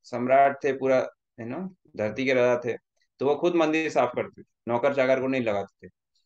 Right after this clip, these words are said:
फिर अपने कान को busy रखते थे भगवान के बारे में सुनने के लिए, भगवान का past times या लीला सुनने में।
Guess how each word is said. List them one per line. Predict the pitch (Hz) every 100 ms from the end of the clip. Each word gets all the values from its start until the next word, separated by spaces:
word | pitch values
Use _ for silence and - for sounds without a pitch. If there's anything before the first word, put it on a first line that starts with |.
| _
फिर | - 160
अपने | 156 135 170
कान | 175 170 151 170 170
को | 175 175
busy | 151 143
रखते | 165 156 - _ _ _ _ _ _ _ _ _ _ - 156
थे | 160
भगवान | 147 131 151
के | 151
बारे | 143 143
में | 143
सुनने | 131 117
के | 104
लिए, | 95 95
भगवान | 117 127
का | 135 123
past | 123 117 - -
times | 113 113
या | 117
लीला | 110 110 113
सुनने | 110 104
में। | 95